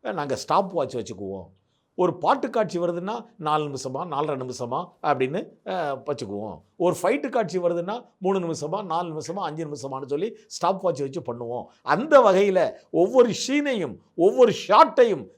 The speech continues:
இந்த ஸ்கிரிப்டுக்கு நாங்க அப்படியே கனெக்ட் பண்ணி பார்த்ததுல அன்பே வா படம் இரண்டு மணி நேரம்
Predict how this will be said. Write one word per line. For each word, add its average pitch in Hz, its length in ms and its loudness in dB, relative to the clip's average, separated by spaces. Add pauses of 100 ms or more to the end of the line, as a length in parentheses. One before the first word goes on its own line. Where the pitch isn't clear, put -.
இந்த 190 180 0
ஸ்கிரிப்டுக்கு 254 500 -2
நாங்க 180 560 2
அப்படியே 151 280 2
கனெக்ட் 196 280 4
பண்ணி 151 180 2
பார்த்ததுல 151 580 0 (360)
அன்பே 254 400 8
வா 175 160 6
படம் 143 460 -2 (140)
இரண்டு 247 460 2
மணி 202 240 -2
நேரம் 143 440 -4